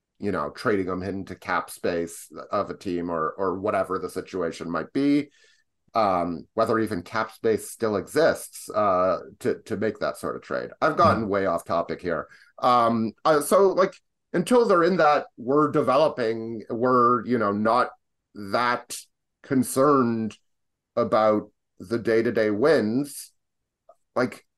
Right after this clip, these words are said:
Speaker 1: it's hard for me to put him over any, uh, like, maybe McDaniels, I can put him over. You can make that case that he can get the ten or twelve minutes that I have go-,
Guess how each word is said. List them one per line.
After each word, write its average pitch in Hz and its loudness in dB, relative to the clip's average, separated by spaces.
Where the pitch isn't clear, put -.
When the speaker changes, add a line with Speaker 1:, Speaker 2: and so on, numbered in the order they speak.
Speaker 1:
it's 143 -2
hard 151 2
for 165 0
me 156 2
to 160 0
put 147 -2
him 151 2
over 147 2
any, 143 0
uh, 123 2
like, 107 -4
maybe 151 2
McDaniels, 120 2
I 90 -2
can 98 -6
put 98 -2
him 92 0
over. 92 2
You 101 -2
can 104 -4
make 110 0
that 101 0
case 92 -6
that 95 0
he 120 0
can 113 -4
get 104 0
the 104 -4
ten 107 -4
or 101 2
twelve 101 0
minutes 98 -4
that 95 0
I 92 2
have 92 -2
go-, 95 0